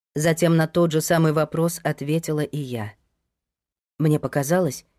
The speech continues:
или мой возлюбленный едва заметно выдохнул.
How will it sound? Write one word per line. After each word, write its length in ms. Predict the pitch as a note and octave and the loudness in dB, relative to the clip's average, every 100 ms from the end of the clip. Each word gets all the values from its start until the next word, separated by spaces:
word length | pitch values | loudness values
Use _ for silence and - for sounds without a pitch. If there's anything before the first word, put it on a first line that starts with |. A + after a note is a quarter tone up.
| _ _ _ | _ _ _
или 200 | E3 E3+ | 2 4
мой 180 | F3 E3 | 4 4
возлюбленный 720 | E3 D#3+ E3 G3 D3+ C#3+ C#3 | 2 2 4 4 2 2 0
едва 380 | C3 D3+ D3 F3 | -2 -2 0 -2
заметно 460 | E3+ D#3+ F3+ F3+ F3+ | 0 0 -2 -2 -2
выдохнул. 480 | F3 D#3 - A#2+ | -2 -4 -8 -12